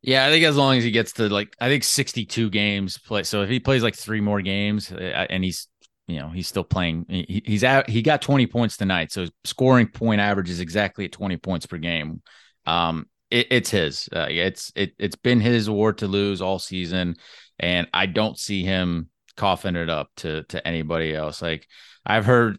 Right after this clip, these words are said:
you know, like you said, there's been rumblings about guys like, even, like, what is it? Uh, uh, Walker Kessler, Keegan Murray,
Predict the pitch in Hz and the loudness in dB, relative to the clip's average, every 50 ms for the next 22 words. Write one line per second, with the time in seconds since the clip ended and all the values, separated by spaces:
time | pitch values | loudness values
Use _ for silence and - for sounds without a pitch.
0 | - - 90 90 87 82 82 92 101 95 - 104 95 - - 107 95 107 107 - | -8 -8 -4 -2 -2 -2 0 0 -2 0 0 -2 -2 -2 -2 0 0 0 -2 0
1 | 123 110 98 98 101 98 92 95 95 92 90 90 87 92 90 82 - 92 90 92 | 0 2 2 2 2 2 2 0 0 0 -2 0 0 -2 -2 -2 -2 -2 0 0
2 | 92 87 80 90 87 82 - - 92 85 92 90 87 85 85 80 - - _ _ | 0 -2 -4 -6 -10 -10 -10 -14 -10 -8 -6 -4 -2 -2 -2 -4 -6 -12 _ _
3 | _ _ _ _ _ _ _ _ _ _ - 87 90 90 85 82 73 87 85 82 | _ _ _ _ _ _ _ _ _ _ -6 -2 -2 -2 -2 -2 -4 -4 -4 -4
4 | - _ - 80 82 85 85 82 82 82 82 80 80 - - _ _ _ _ - | -4 _ -6 -4 -2 -2 -2 -2 -2 -2 -2 -4 -6 -10 -14 _ _ _ _ -8
5 | 85 82 80 80 80 80 85 92 98 98 - 95 87 - - 107 101 95 - - | -6 -4 -4 -6 -6 -4 0 0 0 0 0 -4 -8 -4 -2 -2 0 0 -2 -2
6 | 92 95 95 95 92 92 90 87 - - - 101 95 85 85 80 87 92 95 95 | -2 0 0 2 0 0 -2 -4 -8 -8 -6 -4 -4 -2 -2 0 0 2 2 2
7 | 92 92 92 92 92 92 92 90 85 | 2 2 2 2 2 0 0 -2 -4